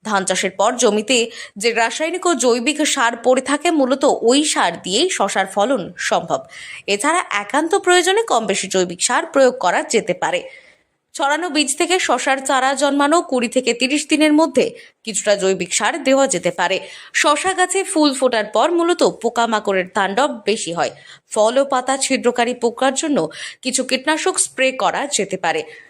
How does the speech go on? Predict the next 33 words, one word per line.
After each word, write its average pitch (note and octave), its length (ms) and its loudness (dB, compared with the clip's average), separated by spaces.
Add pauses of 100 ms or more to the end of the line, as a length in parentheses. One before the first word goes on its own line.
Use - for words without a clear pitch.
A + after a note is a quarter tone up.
(220)
মাচার C4 360 0
শশা E4 380 -2
চাষের F4 320 0
জন্য F#4 240 2
মূলত E4 340 4 (460)
রোগের C#4+ 360 0
তেমন E4+ 280 2
প্রাদুর্ভাব B3+ 680 0
দেখা F#3 420 -2
যায় E3+ 200 0
না। - 260 -6 (120)
চাষের F3+ 340 -4
জন্য G#3 240 0
মূলত A#3+ 320 2
যেটি A3 280 0
প্রয়োজন, A3+ 560 0 (380)
গাছের C4+ 320 0
গোড়ায় D4 340 2
যেন D#4+ 240 0
কোনোভাবেই D4 800 2
জল C4+ 340 0
না E3+ 200 0
দাঁড়ায়, E3+ 400 -2 (240)
প্রখর C#4+ 360 0
রোদ D#4+ 200 -6
ও E4 60 -2
বৃষ্টির C#4+ 360 -2
ফলে D#3+ 380 0 (220)
শশা C#4 360 -2
গাছ E4 280 0
খুব G#3+ 260 -4
ভালো G3+ 260 -4
হয়। C#3+ 220 -4